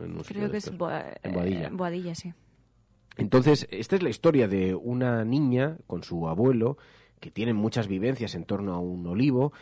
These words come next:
Speaker 1: El abuelo se va haciendo mayor, tiene, no sabemos si una demencia o un, o un enfado radical contra su propia familia, o una mezcla de
Speaker 2: Sí,
Speaker 1: las dos cosas.
Speaker 2: Alzheimer, sí.
Speaker 1: Porque deja de hablar a sus familiares cuando uno de los hijos decide que hay que vender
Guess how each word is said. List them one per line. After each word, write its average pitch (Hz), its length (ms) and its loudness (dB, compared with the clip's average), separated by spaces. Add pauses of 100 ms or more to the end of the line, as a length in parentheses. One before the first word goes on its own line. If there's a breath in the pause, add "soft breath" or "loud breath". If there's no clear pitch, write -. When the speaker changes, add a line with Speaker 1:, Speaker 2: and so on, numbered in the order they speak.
(140 loud breath)
Speaker 1:
El 87 140 -6
abuelo 110 440 4
se - 140 -10
va 73 80 -6
haciendo 76 260 -10
mayor, 127 600 4 (220)
tiene, 139 340 0 (160 loud breath)
no 139 80 -2
sabemos 160 340 2
si - 80 -4
una 156 140 2
demencia 147 600 0
o 113 100 -2
un, 107 580 -2
o 110 100 -4
un 120 160 2
enfado 117 640 2 (240)
radical 101 680 -2 (240 loud breath)
contra 117 280 0
su 117 140 -2
propia 123 240 0
familia, 120 380 2
o - 20 0
una 117 160 0
mezcla 113 320 0
de 98 80 0
Speaker 2:
Sí, 95 40 -2
Speaker 1:
las 90 120 -2
dos 101 160 0
cosas. 82 420 -8
Speaker 2:
Alzheimer, 196 600 -8
sí. - 100 -20
Speaker 1:
Porque 123 300 2
deja 156 260 2
de 147 100 4
hablar 139 220 2
a 123 60 2
sus 117 180 -6
familiares 117 480 0
cuando 101 220 0
uno 120 180 4
de 120 60 2
los 117 160 0
hijos 117 200 -2
decide 110 340 0
que 120 100 0
hay 113 80 2
que 120 120 0
vender 113 440 2